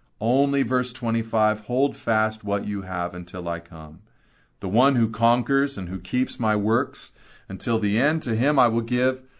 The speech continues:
authority over the nations." There's a day where we will rule and reign with Christ, and he will rule them with a rod of iron,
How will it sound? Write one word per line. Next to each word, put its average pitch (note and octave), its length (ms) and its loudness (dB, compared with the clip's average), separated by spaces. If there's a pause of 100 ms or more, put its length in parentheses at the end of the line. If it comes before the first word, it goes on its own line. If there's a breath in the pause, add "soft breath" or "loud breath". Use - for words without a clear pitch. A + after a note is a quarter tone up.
(240 soft breath)
authority F3+ 840 4
over D3+ 400 4
the C3+ 140 2
nations." A2 640 0
There's G2+ 240 -4
a G2 80 -4
day A2+ 260 4
where A2 160 2
we A2+ 160 2
will G2+ 220 2
rule B2+ 420 6
and A#2 160 0
reign A#2 240 2
with A2 160 0
Christ, G#2 460 0
and G#2+ 120 -2
he D#3+ 140 2
will D3+ 180 4
rule D#3 300 8
them C#3+ 480 2
with C#3+ 160 6
a D3+ 140 6
rod F3 380 6
of F#3 120 -2
iron, B2+ 540 -2